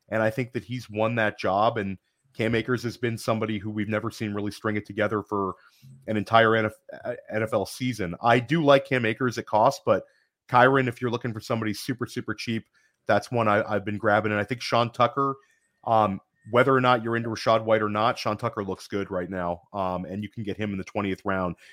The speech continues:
A shout out to Don F, Thomas, uh, Joanna. The, the chat has been really lit. I, we haven't had a time to throw a couple, throw questions in there. I wanna ask you one question. Thomas O'Brien, he's, uh, in an F F C, F F P C draft.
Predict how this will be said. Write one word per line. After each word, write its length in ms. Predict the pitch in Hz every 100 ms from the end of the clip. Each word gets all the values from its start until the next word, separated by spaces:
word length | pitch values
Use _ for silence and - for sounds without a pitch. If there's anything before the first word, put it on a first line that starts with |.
| _ -
A 60 |
shout 240 | - 143 151
out 100 | 151
to 60 | 123
Don 380 | 117 120 123 -
F, 260 | 113 117 - - -
Thomas, 540 | 117 113 113 - - _ _ _ 98
uh, 40 |
Joanna. 600 | 98 117 113 117 117 113
The, 180 | 101 -
the 100 | 123
chat 340 | 110 - 135 135
has 120 | 107
been 180 | 113 110
really 220 | 113 110
lit. 260 | 110 120 110
I, 140 | 101 107
we 160 | 117
haven't 160 | 117 117
had 100 | 107
a 40 |
time 240 | - 107 104
to 180 | 101 95 _ _ _
throw 180 | 135 135
a 80 | 131
couple, 300 | 139 113 -
throw 140 | 135
questions 440 | - 135 - 113 120
in 100 | 113
there. 100 | 104
I 40 |
wanna 180 | 117 127
ask 260 | 123 -
you 100 | 123
one 280 | 110 127 165
question. 480 | - 151 - 110 101 - _ _ _
Thomas 380 | - 131 151 -
O'Brien, 680 | 139 120 123 127 120 92 90 _ _ _ _
he's, 240 | - 123 135
uh, 140 | 120 123
in 120 | 139
an 100 | 127
F 180 | 123 139
F 200 | 135 135 120
C, 400 | - 135 127 -
F 220 | 120 -
F 120 | 131
P 120 | -
C 180 | 113 131
draft. 420 | 117 117 107 95